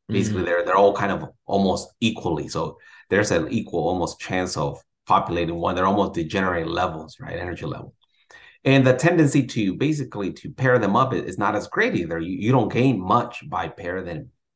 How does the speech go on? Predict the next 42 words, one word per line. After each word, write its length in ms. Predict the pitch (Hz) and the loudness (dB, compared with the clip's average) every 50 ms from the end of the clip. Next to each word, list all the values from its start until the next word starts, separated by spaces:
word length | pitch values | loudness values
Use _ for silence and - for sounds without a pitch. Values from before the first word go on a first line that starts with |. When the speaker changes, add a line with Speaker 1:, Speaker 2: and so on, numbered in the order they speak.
| _ _ _ _ | _ _ _ _
Speaker 1:
pairing 280 | - 101 92 95 92 82 | 0 2 2 2 2 0
the, 120 | 82 76 | -2 -4
the 100 | 76 76 | -4 -6
electrons 460 | 82 85 92 104 - - 80 76 73 76 | -4 -2 -4 -4 -4 -6 -10 -8 -6 -6
up 160 | 78 71 78 | -6 -6 -6
in, 100 | 76 64 | -6 -6
in 100 | 80 80 | -6 -4
a 40 | 82 | -2
lot 120 | 87 85 | -2 -2
of 60 | 80 | -2
the 60 | 82 | -4
systems 420 | 85 - 85 82 - - 78 78 - | -6 -4 -6 -6 -6 -6 -10 -8 -4
that 240 | 90 87 80 - - - - - - | -6 -6 -6 -6 -14 -20 -20 -10 -2
actually 500 | - 104 127 127 - 127 120 113 104 95 | 0 2 2 2 2 2 2 4 4 2
having 340 | 95 104 110 104 110 101 92 | 2 2 2 2 2 0 0
an 160 | 82 - - _ _ _ _ _ _ _ _ _ _ _ _ _ _ _ _ _ _ _ _ - | -2 -4 -8 _ _ _ _ _ _ _ _ _ _ _ _ _ _ _ _ _ _ _ _ 2
unpair 680 | - 156 190 190 - - 85 80 80 80 - - - _ _ _ - | 2 2 2 2 -2 -4 -2 -2 -2 -2 -4 -8 -16 _ _ _ 0
becomes 520 | 117 120 113 - 131 127 127 117 113 - | 2 2 2 4 2 4 4 4 2 0
maybe 240 | - 110 110 110 113 | 2 2 2 4 4
the 140 | 101 98 98 | 2 0 0
more 220 | 95 95 101 101 | 2 2 2 2
favorable 480 | 98 - 95 92 85 82 85 90 98 104 | 2 0 -4 -4 -4 -4 -4 -4 -4 -6
structure. 540 | - - - 190 202 196 - - 120 - _ _ _ _ - | -6 -2 -2 -2 -2 -2 -4 -12 -14 -16 _ _ _ _ -10
Speaker 2:
Mm. 240 | 123 117 110 101 - - _ - | -8 -8 -6 -8 -10 -14 _ 0
Speaker 1:
But 100 | 139 139 | 2 4
now 120 | 147 160 | 6 8
you 100 | 165 156 165 | 8 8 8
have 100 | 147 127 | 6 4
a 60 | 120 | 0
system 400 | - - 156 160 160 - 135 117 | 0 2 2 2 2 2 0 2
that 320 | 110 101 92 95 - - - _ _ _ _ _ _ _ _ _ _ _ _ _ _ _ _ _ _ _ _ - | 2 2 0 -2 -4 -10 -18 _ _ _ _ _ _ _ _ _ _ _ _ _ _ _ _ _ _ _ _ -8
kind 180 | 135 127 120 | -6 -4 -4
of 100 | 110 104 | -2 -2
is, 320 | 101 92 92 92 90 90 - - - | -2 -4 -4 -6 -6 -8 -10 -10 -8
you 280 | - 107 117 123 135 | -4 0 4 4 6
don't 260 | 123 127 123 127 120 120 | 6 8 8 8 8 8
know 500 | 123 131 127 110 101 92 - - - - _ - | 8 8 6 6 4 0 -2 -6 -8 -14 _ -4
if 140 | 104 110 107 | -4 -2 -2
it's 100 | 104 - | 0 0
gonna 180 | 123 117 113 | 0 0 0
be 440 | 95 104 107 110 104 101 98 - _ _ | -2 -2 -4 -4 -4 -6 -8 -10 _ _
preferred 520 | - 92 87 - - 117 104 104 110 107 | -4 -4 -4 -2 2 4 6 6 6 4